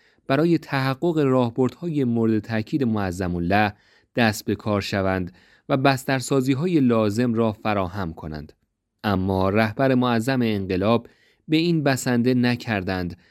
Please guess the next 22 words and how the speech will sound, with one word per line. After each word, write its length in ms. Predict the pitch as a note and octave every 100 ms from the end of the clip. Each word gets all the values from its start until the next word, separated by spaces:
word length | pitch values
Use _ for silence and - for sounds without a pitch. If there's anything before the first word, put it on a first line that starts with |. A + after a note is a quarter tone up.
| _ _
و 80 | G#2+
در 180 | B2+ B2+
ماه‌های 580 | C#3 C3+ C3+ E3+ D3 C3+ A2
اخیر 500 | G2+ - C#3 C3+ A#2+ _ _ _
در 160 | B2+ B2+
جلسات 680 | B2+ C3 B2 - C#3+ C#3 C#3
و 120 | C3
جمع‌های 720 | B2 B2+ B2 A#2 D#3 E3+ C3+
گوناگون 680 | A2+ G#2+ G2 E2+ A2 C3 A#2+ _ _ _ -
بر 200 | C#3+ C#3
ضرورت 680 | B2+ C3+ C3 B2 C3+ C3 C3+
و 100 | C3+
اهمیت 600 | C#3+ C3 C#3 C#3+ F3 E3+
این 240 | C#3 C3+
راهبردها، 840 | A#2 G#2+ F#2+ F#2+ F2 - A2 A2 - _ _ _
به 120 | F3
ویژه 320 | F3+ E3 C#3+ C#3+
دو 200 | C#3 E3+
راهبرد 680 | C#3 B2+ A2+ F3 E3 C#3+ B2
رقابت 560 | A#2+ B2 A#2+ C#3 E3+ E3
و 100 | D3
مشارکت، 840 | B2+ A2+ A#2+ G#2 F2+ A2+ G#2+ -